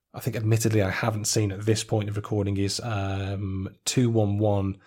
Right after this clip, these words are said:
which I think, if I'm not mistaken, is the only film that he has ever, um, disowned from, from his entire back catalogue.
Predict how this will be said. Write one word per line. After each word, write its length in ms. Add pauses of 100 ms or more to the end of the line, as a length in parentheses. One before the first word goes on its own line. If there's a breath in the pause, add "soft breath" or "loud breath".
(480 soft breath)
which 160
I 80
think, 920
if 160
I'm 120
not 160
mistaken, 420
is 100
the 180
only 260
film 480
that 180
he 360
has 260
ever, 640 (140)
um, 760
disowned 600 (880 soft breath)
from, 320
from 180
his 160
entire 360
back 220
catalogue. 520